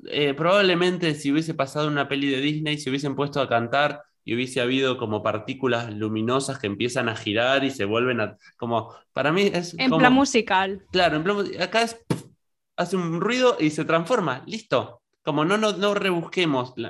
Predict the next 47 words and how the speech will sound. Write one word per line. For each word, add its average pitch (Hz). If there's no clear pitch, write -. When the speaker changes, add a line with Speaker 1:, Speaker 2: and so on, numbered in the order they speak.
Speaker 1:
o 135
sea, 123
es 175
una 170
cosa 131
súper 175
mágica, 160
entonces 151
no 180
mar-, 143
remarquemos 147
con 107
resaltador 117
todo 135
el 123
tiempo 139
que 123
esto 123
es 107
magia. 101
Lo 139
mágico 165
se, -
se, -
se -
da 151
por, 147
o 113
sea, 113
cuando 120
ya 180
lo, 185
todos 170
lo 147
aceptamos, 151
se -
da 139
por 131
sentado. 107
Entonces 143
el 127
panda 160
se 151
transforma 135
y 110
se 123
destransforma 147